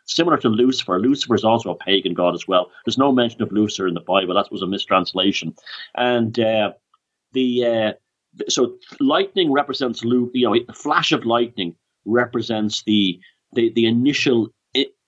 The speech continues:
the initial spark of creation, an idea, a thought, followed by thunder, which, uh, which is the actual, the bringing of that into manifestation. So, so you have an idea and then you make it happen. Loki first, then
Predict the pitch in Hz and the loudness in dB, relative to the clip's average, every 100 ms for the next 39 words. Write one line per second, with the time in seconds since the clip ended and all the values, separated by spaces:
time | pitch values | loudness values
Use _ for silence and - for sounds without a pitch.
0 | - 110 123 123 147 - 120 - - - | -6 -2 2 2 2 0 0 0 -2 0
1 | - 120 117 117 - 117 107 107 104 101 | 0 2 0 -4 -4 0 2 2 0 -2
2 | 104 120 117 113 113 95 82 _ 127 120 | 0 2 2 2 0 0 -6 _ 0 2
3 | 90 - - _ _ - - 156 151 143 | 2 -2 -20 _ _ -10 -2 0 0 -2
4 | 127 120 - - 135 135 110 90 - _ | -2 -2 -6 0 0 2 -2 -4 -10 _
5 | - 120 120 120 123 117 117 123 123 120 | -2 -2 0 0 2 0 0 0 2 0
6 | 110 113 113 110 - 117 101 95 _ _ | 0 0 0 0 -4 -2 -2 -2 _ _
7 | _ _ 117 113 117 127 143 127 120 110 | _ _ 0 0 2 2 4 4 2 2
8 | 113 110 - 107 104 107 107 90 - 104 | 0 0 -2 0 2 0 -4 -6 0 2
9 | 104 95 85 139 _ - 98 101 120 117 | 2 -2 -10 -12 _ -6 -2 0 0 2
10 | 117 107 107 113 104 98 95 98 98 95 | 0 0 0 0 2 0 0 -2 -4 0
11 | 104 - 85 82 _ - 117 135 131 113 | 0 0 -4 -4 _ -2 2 2 0 0
12 | 113 101 - 95 | 0 0 0 -2